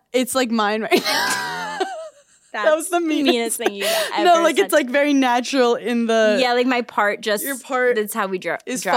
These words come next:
Speaker 1: falling.
Speaker 2: Yeah.
Speaker 1: Your part's not parting.
Speaker 2: Please don't look at me today.
Speaker 1: <laughs> No, you look great. It's just different.
Speaker 2: <laughs> Yeah. Okay, great.
Speaker 1: <laughs>
Speaker 2: Awesome. Love that.
Speaker 1: But, yeah, I do feel like one thing I do recommend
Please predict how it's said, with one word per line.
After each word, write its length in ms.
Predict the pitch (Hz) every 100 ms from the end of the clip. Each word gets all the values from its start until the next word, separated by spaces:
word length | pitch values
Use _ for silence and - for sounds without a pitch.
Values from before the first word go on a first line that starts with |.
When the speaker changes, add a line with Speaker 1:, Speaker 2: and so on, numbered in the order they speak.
| 220
Speaker 1:
falling. 400 | 220 214 214 226
Speaker 2:
Yeah. 380 | 254 175 101 185 - - - -
Speaker 1:
Your 100 | 247
part's 220 | 254 247
not 160 | 320
parting. 220 | 302 269 254
Speaker 2:
Please 100 | 285
don't 140 | 262
look 160 | 214 202
at 80 |
me 120 | 185 175
today. 200 | - -
Speaker 1:
<laughs> 1000 | 320 - 440 - 381 - 392 - 403 349
No, 60 | 349
you 220 | 330 320
look 200 | 349 320
great. 720 | 285 320 403 349 226 180 165 _ _ _ - - - -
It's 120 | 233
just 200 | 277 -
different. 380 | 277 - 180 -
Speaker 2:
<laughs> 40 |
Yeah. 200 | 254 233 247 -
Okay, 200 | 381 294 359
great. 280 | 349 190 302
Speaker 1:
<laughs> 640 | 311 302 302 - 294 -
Speaker 2:
Awesome. 420 | 156 156 - 101 - _ -
Love 200 | - -
that. 200 | - 58 - - - -
Speaker 1:
But, 280 | - 269 233 - - -
yeah, 220 | 247 226
I 100 | 202
do 220 | 202 269
feel 260 | - 269 254
like 400 | 226 190 - - _ _ _ _
one 200 | 220 233
thing 120 | 269 285
I 80 |
do 160 | 233 202
recommend 560 | 185 190 214 220 269